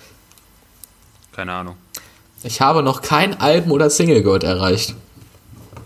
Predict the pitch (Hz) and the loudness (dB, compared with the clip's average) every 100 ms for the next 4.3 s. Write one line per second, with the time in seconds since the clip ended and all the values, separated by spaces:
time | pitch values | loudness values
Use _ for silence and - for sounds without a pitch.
0 | - - _ _ _ _ - - _ _ | -20 -20 _ _ _ _ -20 -20 _ _
1 | _ - - - - - - - - - | _ -20 -20 -20 -20 -20 -20 -20 -18 -16
2 | - - 107 131 120 135 - 98 87 107 | -14 -10 -2 0 2 0 0 0 0 -2
3 | 107 92 120 80 87 113 101 131 131 165 | -2 0 0 0 -2 -2 -2 -2 0 0
4 | 160 175 - | 0 -2 -4